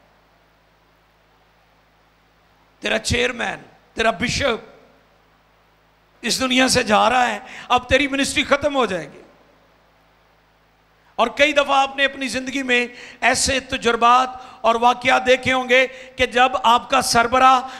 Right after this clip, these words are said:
आपका लीडर या जो शख्स आपको सपोर्ट करता है, पैसा देता है, वो आपकी ज़िंदगी से चला जाए, तो आप बहुत मायूस हो जाते हैं।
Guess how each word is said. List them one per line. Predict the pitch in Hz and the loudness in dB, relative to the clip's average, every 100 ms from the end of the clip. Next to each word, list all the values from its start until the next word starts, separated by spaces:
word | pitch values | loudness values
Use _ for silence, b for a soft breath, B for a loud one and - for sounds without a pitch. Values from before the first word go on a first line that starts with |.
| B | B
आपका | 233 233 277 | 2 2 0
लीडर | 254 233 269 262 269 247 - - | 2 0 0 2 2 -2 -6 -6
या | 208 247 | 0 0
जो | 190 262 285 - - | 4 4 4 0 -6
शख्स | - 294 - | 0 0 2
आपको | 262 247 302 | 2 2 0
सपोर्ट | 269 262 269 311 311 294 | 0 -2 4 4 4 0
करता | 233 240 | -2 0
है, | 226 240 B B B | 2 0 B B B
पैसा | 302 277 294 | 0 0 -2
देता | 233 233 226 240 | 0 -2 0 0
है, | 247 233 B 226 | 0 -4 B 0
वो | |
आपकी | 262 254 233 | 0 0 -6
ज़िंदगी | 262 254 269 | -6 -2 0
से | 262 | 0
चला | 254 269 285 | 0 2 2
जाए, | 254 269 | 4 2
तो | 262 - - | 0 -16 -2
आप | 320 320 | 0 4
बहुत | 339 254 359 415 415 403 359 - | 4 6 6 6 6 4 0 -2
मायूस | 269 226 214 196 | 0 0 -2 -8
हो | 202 | -10
जाते | 170 78 - - | -8 -8 -10 -20
हैं। | 73 | -20